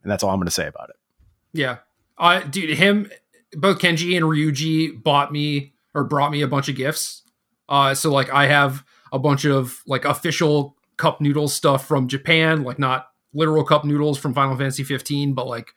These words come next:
Speaker 2: good stuff. I have a bunch of different Japanese snacks. Kenji brought me some Japanese planeswalkers. So now I have a,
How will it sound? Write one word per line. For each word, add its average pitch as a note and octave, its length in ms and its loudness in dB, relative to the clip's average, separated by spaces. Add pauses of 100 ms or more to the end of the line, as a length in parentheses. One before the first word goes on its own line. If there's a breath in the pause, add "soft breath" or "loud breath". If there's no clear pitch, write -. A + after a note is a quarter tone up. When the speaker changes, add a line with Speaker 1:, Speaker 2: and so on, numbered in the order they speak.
(180 soft breath)
Speaker 2:
good D3 220 -2
stuff. D3 480 0 (340 soft breath)
I C3+ 80 2
have C#3 180 4
a C#3 60 -2
bunch C#3+ 200 0
of D3+ 60 -4
different C#3 240 0
Japanese C#3+ 480 -2
snacks. D3+ 420 0
Kenji C#3+ 420 -2
brought C3+ 280 0
me C#3 140 -4
some C3+ 320 0
Japanese C#3 460 -2
planeswalkers. D3+ 840 0
So C3+ 260 -2
now C3 180 0
I C#3 80 2
have C3+ 80 0
a, F#2 40 2